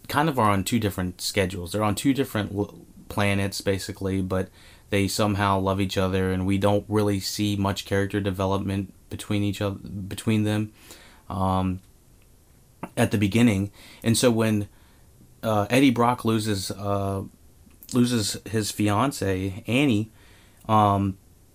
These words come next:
it, it, there's, there's no, when, when Eddie is losing his job, when Eddie is losing Annie, we don't feel anything for him. I feel like I don't,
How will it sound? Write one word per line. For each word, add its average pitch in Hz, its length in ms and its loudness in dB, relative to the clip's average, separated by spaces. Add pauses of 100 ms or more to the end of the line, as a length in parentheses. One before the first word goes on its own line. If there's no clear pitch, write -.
(1000)
it, - 560 -4
it, - 260 -6
there's, 135 220 4
there's 131 400 0
no, 139 560 2 (960)
when, 147 260 4 (420)
when 160 300 4
Eddie 190 400 2
is 120 160 0
losing 120 300 2
his 90 220 -4
job, 160 560 0
when 110 360 -2
Eddie 110 420 0
is 98 240 -2
losing 101 600 0 (100)
Annie, 160 540 4 (320)
we 165 180 4
don't 175 280 2
feel 180 320 0
anything 107 400 0
for 92 280 -8
him. 90 120 -8
I 135 120 -2
feel 160 200 -4
like 127 200 -2
I 131 140 -2
don't, 135 280 -4